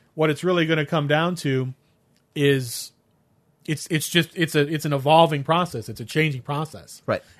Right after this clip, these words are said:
Speaker 1: And I think what, what might be scary for some people is that they don't know what the end point is. They don't know what it's going to lead to.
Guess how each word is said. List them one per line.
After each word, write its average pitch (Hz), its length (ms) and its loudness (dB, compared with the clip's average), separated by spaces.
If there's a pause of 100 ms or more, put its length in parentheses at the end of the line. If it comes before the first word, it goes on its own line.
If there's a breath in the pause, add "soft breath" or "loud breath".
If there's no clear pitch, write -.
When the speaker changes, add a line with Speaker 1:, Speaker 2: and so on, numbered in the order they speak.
Speaker 1:
And 147 440 2 (1000)
I 156 120 2
think 175 200 4
what, 156 240 4
what 156 140 4
might 151 200 4
be 131 100 -4
scary 277 440 6
for 185 120 0
some 165 180 2
people 156 240 2
is 147 120 4
that 151 80 2
they 143 100 2
don't 165 260 4
know 156 340 2 (380)
what 156 220 2
the 139 100 -4
end 170 240 2
point 117 280 -6
is. 92 160 -16
They 131 60 -4
don't 143 200 0
know 143 120 4
what 139 220 4
it's 135 140 -6
going 139 200 0
to 117 60 -4
lead 151 260 0
to. 92 180 -14